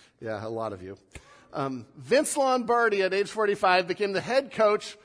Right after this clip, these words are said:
for the Green Bay Packers. It was nineteen fifty-nine. That was before me, for some of you younger ones that think that I've been here since nineteen hundred. Um, they had only won two games the prior season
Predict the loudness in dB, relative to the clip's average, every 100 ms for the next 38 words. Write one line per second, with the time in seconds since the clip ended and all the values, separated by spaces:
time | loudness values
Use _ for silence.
0 | _ -6 -2 0 2 2 0 0 0 0
1 | -2 -10 -14 -18 _ _ _ _ _ -4
2 | -4 0 0 0 -2 -2 0 0 0 0
3 | 2 4 4 2 -4 -12 _ _ _ _
4 | -4 0 0 0 -4 -6 -8 -2 0 0
5 | -2 -12 -12 -12 -10 -8 -8 -6 -6 -4
6 | -4 -4 -6 -6 -6 -8 -10 -12 -8 -6
7 | -6 -8 -6 -4 -4 -4 -6 -4 -6 -6
8 | -10 -8 -8 -8 -8 -8 -10 -12 _ _
9 | -20 -20 -20 -20 _ -2 0 2 -2 -8
10 | -16 _ _ _ _ _ _ _ _ _
11 | -6 0 2 2 0 0 0 -2 -4 -6
12 | -4 -2 -2 -2 -4 -6 -2 -2 -2 -4
13 | -8 -10 -18